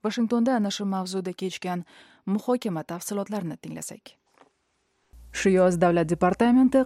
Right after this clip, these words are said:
Qirg'iziston janubidagi elatlar aro ziddiyat ortidan ushlanib, umrbod qamalgan o'zbek huquq himoyachisi Azimjon Asqarovga nufuzli mukofot berdi.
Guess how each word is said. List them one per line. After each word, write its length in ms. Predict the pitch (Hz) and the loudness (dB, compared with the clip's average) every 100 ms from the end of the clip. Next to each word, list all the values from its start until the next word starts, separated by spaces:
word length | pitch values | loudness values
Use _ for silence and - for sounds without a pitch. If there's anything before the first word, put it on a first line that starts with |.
| 262 | 2
Qirg'iziston 520 | 208 208 196 277 277 | 0 0 0 4 4
janubidagi 520 | 233 226 214 220 214 226 208 | 4 4 2 2 2 2 2
elatlar 380 | 202 202 202 196 190 | 2 2 0 0 0
aro 120 | 185 165 | 0 0
ziddiyat 440 | 180 165 202 165 160 | -2 0 0 0 -2
ortidan 460 | 156 - 160 156 | -4 -4 -4 -4
ushlanib, 460 | 175 - 180 262 247 - - - | -6 -4 2 2 2 -10 -20 -4
umrbod 400 | 185 208 214 302 | 2 2 2 0
qamalgan 480 | - 262 262 247 254 | 2 2 4 4 2
o'zbek 400 | 214 226 214 240 - | 2 0 0 -2 -4
huquq 240 | 220 - | -6 -2
himoyachisi 640 | 196 196 185 180 - 175 143 165 - - | -2 0 -2 -4 -6 -4 -4 -8 -10 -4
Azimjon 480 | 180 196 196 202 185 | 0 2 2 0 -2
Asqarovga 540 | - 185 180 - 277 269 - - - | -2 -4 -2 0 0 0 -14 -10 0
nufuzli 540 | 202 220 247 233 294 | 2 2 0 2 4
mukofot 540 | 247 220 220 - 180 156 | 4 2 -2 -2 -4 -4
berdi. 320 | 151 - | -6 -8